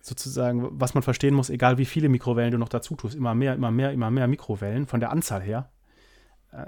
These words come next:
die können trotzdem keine chemischen Bindungen aufbrechen. Du brauchst eine gewisse Frequenz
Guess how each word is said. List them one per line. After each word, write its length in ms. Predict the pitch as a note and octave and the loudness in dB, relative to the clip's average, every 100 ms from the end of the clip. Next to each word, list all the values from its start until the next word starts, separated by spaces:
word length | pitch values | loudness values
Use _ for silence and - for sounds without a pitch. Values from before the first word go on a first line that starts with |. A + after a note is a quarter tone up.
| - | -10
die 160 | D3 | -10
können 220 | - C3 B2+ | -2 0 0
trotzdem 380 | - - C#3 A#2+ | -2 0 0 2
keine 180 | A#2 A2 | 2 0
chemischen 420 | - A2 - A2 | 0 0 0 -2
Bindungen 320 | A2 G#2+ G#2 | -2 -4 -6
aufbrechen. 400 | - - A2+ A#2+ _ _ _ _ _ _ _ _ _ _ _ _ _ _ _ - | -10 -12 -14 -14 _ _ _ _ _ _ _ _ _ _ _ _ _ _ _ -10
Du 100 | A2+ | -4
brauchst 300 | A#2 C#3 - | 0 2 2
eine 80 | |
gewisse 240 | B2+ B2+ C3+ | 2 2 -2
Frequenz 640 | - C3 C#3 C#3+ - - | -4 -4 0 2 0 -10